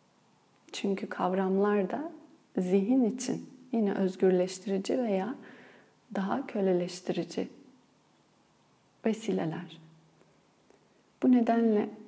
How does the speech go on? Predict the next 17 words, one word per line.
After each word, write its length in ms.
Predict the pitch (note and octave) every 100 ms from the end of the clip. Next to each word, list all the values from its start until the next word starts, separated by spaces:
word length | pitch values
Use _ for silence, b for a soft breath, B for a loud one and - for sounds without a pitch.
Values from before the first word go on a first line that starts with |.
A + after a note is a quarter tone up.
| - _ _ _ _ _ _ _ _ _ _ _ _ _ -
tekniklere, 800 | - - A3 G#3+ - G#3+ G3+ G3+ -
uygulamalara, 880 | - G#3 G#3 G#3+ G#3 G#3 G3+ G3 - C#4+
yöntemlere 840 | F#3+ F#3+ G3 A3 A3 G#3+ G3 G#3 B B B B
aslında 380 | A3+ - B3 A3+
bir 120 | G#3+
araç 440 | A3 G#3+ C4 -
olarak 500 | A#3+ G#3 F#3+ F3+ -
bakarak 600 | - E3+ G3+ F3 G#3 E4 - - _ _ _ _
ve 380 | A3+ G#3 G3+ C4+ D4 - - _ _ _ _ _ _ _ _ _
nihayetinde 1040 | G3+ G3+ A3 B3 B3 A3+ A3 F#3+ F#3 G3+ D#4+ - B B B B B _ _ -
gittiğin 600 | F3 F#3+ - C4 C#4 C#4
yer, 360 | A#3+ G#3+ A#3+ F#3+
bulunduğun 720 | G3+ G#3+ A3+ A#3 B3+ C#4 C4
yere 260 | A#3 A3+ A#3
göre 360 | G#3+ G#3 A#3+
birazcık 760 | C4 B3 A3 G3+ - F#3+ - A3+
daha 340 | G3 G3+ A#3+